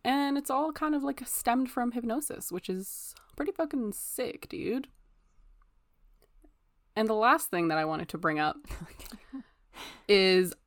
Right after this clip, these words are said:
Speaker 1: the opposite of that, which is the danger. The danger of
Speaker 2: Danger zone.
Speaker 1: <laughs> hypnosis. Um, some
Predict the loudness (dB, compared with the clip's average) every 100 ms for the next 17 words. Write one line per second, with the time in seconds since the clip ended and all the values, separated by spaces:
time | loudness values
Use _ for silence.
0 | _ _ _ _ -4 -2 2 6 6 6
1 | 4 2 4 4 2 2 0 0 -4 -10
2 | -2 0 0 0 0 -2 -8 -8 -10 -12
3 | -14 -16 -20 _ _ 0 0 2 2 2
4 | 0 0 0 0 -2 -2 0 0 -2 -4
5 | -4 -6 -6 -8 -14 -16 -18 -20 _ _
6 | 2 6 6 4 0 0 0 0 0 -6
7 | -14 -12 -8 -6 -2 0 0 0 -6 -6
8 | -2 0 0 -4 -12 -20 -20 -4 4 6
9 | 6 4 2 -4 -8 _ _ _ _ _
10 | -20 -20 -20 _ _ _ -10 0 6 8
11 | 6